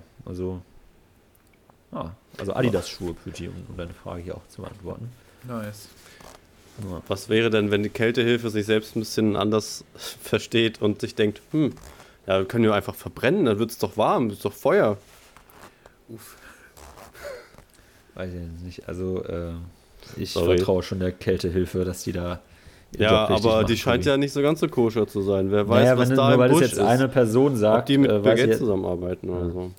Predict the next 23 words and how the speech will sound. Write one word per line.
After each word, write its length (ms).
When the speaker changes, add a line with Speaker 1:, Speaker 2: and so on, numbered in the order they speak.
Speaker 1:
Ja, 200
Speaker 3:
Hm. 80
Speaker 1:
klar, 240
vielleicht, 400
äh, 260
verkaufen 460
sie 100
das 140
Zeug 280
selber 260
dann 160
wieder 180
weiter, 480
kann 160
auf 220
Vinted 320
oder 200
so 140
und 120
laden 180
das 160
alles 260
hoch. 160